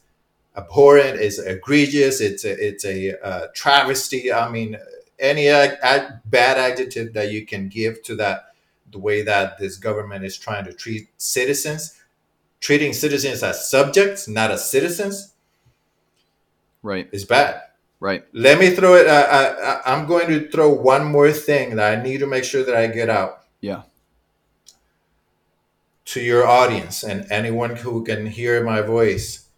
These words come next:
Speaker 1: please push back at every opportunity when they trying to talk down on you by calling you a civilian.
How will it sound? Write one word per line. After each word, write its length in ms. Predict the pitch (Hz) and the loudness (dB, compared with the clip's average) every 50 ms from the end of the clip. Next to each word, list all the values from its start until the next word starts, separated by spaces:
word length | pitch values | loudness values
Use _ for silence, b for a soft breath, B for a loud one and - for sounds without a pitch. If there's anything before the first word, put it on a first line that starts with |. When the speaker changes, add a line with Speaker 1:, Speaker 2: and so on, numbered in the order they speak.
| _ _ _ _ _ _ _ _ _ _ _ _ _ _ _ _ _ _ _ _ _ _ _ | _ _ _ _ _ _ _ _ _ _ _ _ _ _ _ _ _ _ _ _ _ _ _
Speaker 1:
please 720 | - - 135 143 156 170 175 180 185 180 - - - - | -4 0 2 2 2 2 0 -2 -4 -4 -6 -8 -10 -14
push 500 | _ - - 143 147 160 160 156 - - | _ 0 4 4 4 4 2 0 -4 -8
back 440 | - 113 - 127 123 127 127 127 - | -8 -2 2 4 4 4 2 0 0
at 260 | 123 113 110 - - | -2 -2 -2 -2 -2
every 380 | 110 110 120 135 127 135 135 131 | 0 0 0 0 -2 -2 0 0
opportunity 680 | 123 117 - 120 117 113 113 - 131 127 131 131 120 | 0 0 0 -4 -6 -8 -6 -4 -4 -4 -4 -6 -6
when 320 | 113 113 113 107 107 101 | -6 -6 -6 -6 -6 -4
they 320 | 107 104 101 98 101 101 101 - _ | -4 -2 -2 -2 -4 -6 -10 -14 _
trying 400 | - - 113 110 113 113 113 113 | -6 -4 -2 -2 -2 -2 -4 -6
to 160 | - 117 110 | -8 -10 -10
talk 400 | - - - 113 113 113 - - | -6 -2 0 2 2 0 -2 -4
down 300 | - 107 104 107 113 113 | -2 -2 0 0 -2 -4
on 120 | 120 123 120 | -6 -8 -8
you 280 | 120 127 131 123 120 - - _ _ | -8 -8 -8 -8 -10 -14 -20 _ _
by 200 | 104 101 101 98 | -4 -2 -2 -4
calling 420 | 98 - - 107 110 117 117 117 | -4 -6 -6 -4 -4 -4 -8 -10
you 180 | 117 117 110 104 | -8 -6 -4 -4
a 60 | 95 95 | -4 -6
civilian. 840 | - - - 82 - _ - 98 101 98 95 95 95 87 80 80 | -8 -12 -14 -16 -18 _ -6 -4 -4 -4 -4 -6 -10 -14 -16 -20